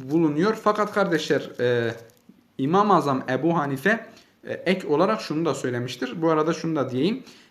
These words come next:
E, Ahmet bin Hanbel ve İmam-ı Şafii'ye göre kişi binanın içerisinde olursa, yani önünde bir sütre, bir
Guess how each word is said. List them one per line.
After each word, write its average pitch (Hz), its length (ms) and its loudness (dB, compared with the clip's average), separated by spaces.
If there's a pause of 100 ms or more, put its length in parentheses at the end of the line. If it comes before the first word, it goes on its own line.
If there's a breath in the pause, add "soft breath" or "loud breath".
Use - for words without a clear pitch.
E, 120 200 -2
Ahmet 185 360 0
bin 185 80 4
Hanbel 160 320 2
ve 147 120 4
İmam-ı 160 340 2
Şafii'ye 147 420 -2
göre 123 320 2 (520 loud breath)
kişi 139 420 -4
binanın 151 440 2
içerisinde 175 480 2
olursa, 135 420 2 (260)
yani 127 320 -4 (240)
önünde 139 380 0
bir - 60 -10
sütre, - 420 -2
bir 156 140 2